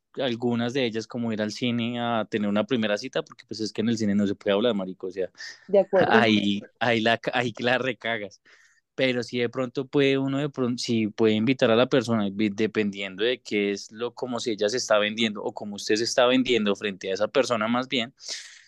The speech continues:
Speaker 1: en este caso es poder adaptar una cita en donde usted pueda también ver y jugar un juego de emociones con esa persona. En este caso, ¿qué puede ser?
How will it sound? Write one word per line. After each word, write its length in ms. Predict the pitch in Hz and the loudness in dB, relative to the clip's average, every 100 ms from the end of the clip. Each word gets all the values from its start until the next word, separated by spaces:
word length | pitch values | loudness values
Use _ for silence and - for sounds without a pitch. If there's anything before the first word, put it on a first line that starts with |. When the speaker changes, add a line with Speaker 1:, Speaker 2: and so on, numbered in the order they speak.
| _ - | _ 0
Speaker 1:
en 180 | 127 120 | 4 4
este 240 | 107 117 | 4 0
caso 320 | - 117 110 | 2 2 4
es 100 | 117 | 0
poder 340 | - 135 123 127 | 2 6 6 6
adaptar 400 | 135 135 120 107 | 4 0 -2 -2
una 200 | 107 120 | -2 -6
cita 420 | - 131 127 127 - - _ | -6 -10 -8 -10 -14 -20 _
en 200 | - 123 | 0 4
donde 260 | 113 113 113 | 4 4 4
usted 260 | 110 - 104 | 2 0 0
pueda 320 | 117 117 117 | 2 2 2
también 380 | 139 127 110 104 | 2 2 0 4
ver 200 | 113 117 | 4 4
y 40 | |
jugar 400 | 117 123 107 104 - _ | 0 0 0 -2 -8 _
un 180 | 135 120 | -6 -2
juego 320 | 120 123 117 | 0 2 2
de 60 | 127 | 2
emociones 560 | 123 113 - 104 101 | 0 -4 -6 -6 -6
con 120 | - 113 | -6 -4
esa 160 | 101 | -2
persona. 520 | 95 98 135 139 95 _ _ _ _ _ _ _ | -2 0 2 2 0 _ _ _ _ _ _ _
En 140 | 113 110 | 0 0
este 200 | 104 110 | 0 2
caso, 260 | 117 110 113 | 2 2 2
¿qué 120 | 113 | 0
puede 360 | - 117 117 | 4 6 6
ser? 280 | 110 143 117 | 4 2 0